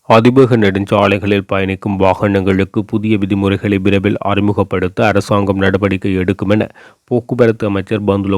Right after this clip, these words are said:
குணவர்த்தன தெரிவித்துள்ளார். அரசாங்க தகவல் திணைக்களத்தில் நேற்று நடைபெற்ற அமைச்சரவை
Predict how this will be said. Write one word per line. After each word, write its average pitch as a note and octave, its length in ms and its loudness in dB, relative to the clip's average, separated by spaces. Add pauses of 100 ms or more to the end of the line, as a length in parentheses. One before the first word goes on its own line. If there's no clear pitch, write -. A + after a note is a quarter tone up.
குணவர்த்தன F#2+ 500 -2
தெரிவித்துள்ளார். F2 720 0 (320)
அரசாங்க A#2+ 520 0
தகவல் G2 340 -4
திணைக்களத்தில் F#2+ 680 -4
நேற்று G2+ 320 -2
நடைபெற்ற F#2+ 480 -2
அமைச்சரவை G#2+ 520 0